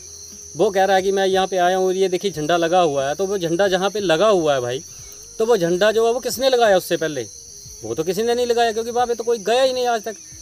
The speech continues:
तो वो भाई झंडा जो है वो गद्दी समुदाय के लोगों के द्वारा ही लगाया गया है,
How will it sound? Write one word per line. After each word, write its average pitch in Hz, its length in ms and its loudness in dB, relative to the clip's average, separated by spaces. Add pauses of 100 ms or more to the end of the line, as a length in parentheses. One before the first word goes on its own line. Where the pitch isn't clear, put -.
(280)
तो 208 80 0
वो 233 180 4
भाई 185 360 -2 (100)
झंडा 147 360 -4
जो 147 180 -4
है 135 120 -4
वो 156 120 -6
गद्दी 139 300 -10
समुदाय 131 380 -6
के 127 100 -8
लोगों 120 300 -8
के 123 100 -12
द्वारा 113 360 -8
ही 110 240 -10
लगाया 117 400 -6
गया 110 320 -8
है, 127 240 -8